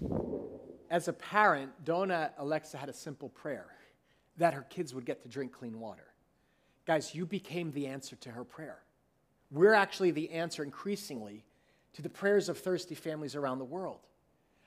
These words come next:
Isaiah promises that God's desire is to quench his thirsty children, to make rivers flow out of barren places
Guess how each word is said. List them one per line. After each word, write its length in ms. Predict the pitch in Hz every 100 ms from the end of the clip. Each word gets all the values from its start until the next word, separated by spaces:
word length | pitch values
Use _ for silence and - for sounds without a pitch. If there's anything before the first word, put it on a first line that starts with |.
| -
Isaiah 460 | 165 147 175 220 220
promises 760 | - - 170 175 151 - 135 -
that 300 | 147 120 -
God's 400 | 160 190 196 -
desire 640 | 175 131 175 151 147 127
is 180 | 143 -
to 100 | 160
quench 420 | - 196 190 190
his 140 | 160 -
thirsty 340 | 170 - 143
children, 420 | - 165 117 117 - _ _ _ _ _ -
to 120 | -
make 200 | 202 190 -
rivers 640 | 147 135 220 196 208 -
flow 240 | - 185 180
out 160 | 170
of 80 | 147
barren 260 | 165 165 151
places 640 | - 165 156 139 131 -